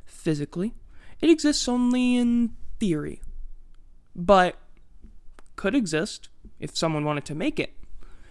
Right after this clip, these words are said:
Now, there, I'll talk about the one that I initially did, uh, which actually converges with one that I did ori-, okay, let's stop with the stupidity. Originally,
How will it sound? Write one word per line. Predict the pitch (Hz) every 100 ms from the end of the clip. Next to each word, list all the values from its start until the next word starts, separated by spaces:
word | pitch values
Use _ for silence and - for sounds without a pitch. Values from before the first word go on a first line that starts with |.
| - -
Now, | 156 - - - -
there, | 175 175 175 - - - - - - - -
I'll | 185
talk | 240 269
about | 269 247
the | 214
one | 202 196
that | 180
I | 151
initially | 147 156 220 - 196 160
did, | 147 131 131 - - - - - - - - - -
uh, | 151 151 151 - - - - - - - - - -
which | 165 165 - - - -
actually | 165 - 170 156 147 - - -
converges | - 175 185 170 165
with | 160 160
one | 170 160 151 147
that | 151
I | 147
did | 143 151
ori-, | 147 156 156 - - - -
okay, | 175 - - - - -
let's | - 330
stop | - 254 226
with | 202
the |
stupidity. | - 180 165 139 - - -
Originally, | 180 208 381 381 330 220 214